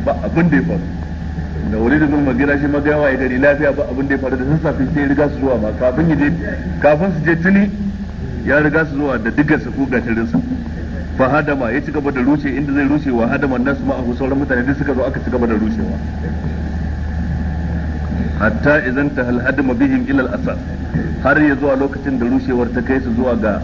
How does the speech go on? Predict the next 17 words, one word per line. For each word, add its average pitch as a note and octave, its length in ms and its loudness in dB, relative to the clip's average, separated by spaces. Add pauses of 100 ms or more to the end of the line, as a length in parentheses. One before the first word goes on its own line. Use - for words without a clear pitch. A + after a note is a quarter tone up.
(120)
harsashin A#2+ 680 2
ginin B2 260 2
na A2 80 2
kasa, A2+ 280 0 (120)
foundation G#2+ 640 0
din - 140 -2 (460)
wanda B2+ 260 2
Annabi A2+ 280 4
Ibrahim B2 440 0
ne A2+ 100 0
ya A2+ 140 2
sa A2+ 80 2
shi. - 240 -8 (1800)
Asasu - 400 0
Ibrahim G#2 340 2
alayhi G2 280 0
salam. G2+ 180 2